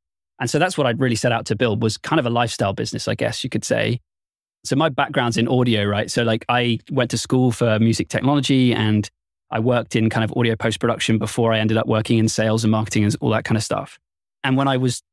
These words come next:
looking for an agency to start, like, what business should I create? I was listening to podcasts to educate myself. And I was like, "Oh, it should probably be in podcasting." I looked at all the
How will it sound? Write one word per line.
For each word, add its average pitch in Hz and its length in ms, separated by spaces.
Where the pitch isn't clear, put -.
looking 135 340
for 117 120
an 117 60
agency 113 360
to 110 60
start, 113 300
like, 107 120
what 123 220
business 120 280
should - 180
I 101 100
create? 113 440
I 107 60
was 104 260
listening 127 320
to 107 60
podcasts 110 880
to 117 140
educate 123 360
myself. 113 280
And 117 40
I - 20
was 110 80
like, 107 140
"Oh, 113 200
it 120 140
should - 180
probably 113 200
be 107 100
in 101 100
podcasting." 110 640
I 143 60
looked 175 180
at 143 60
all 139 60
the 131 220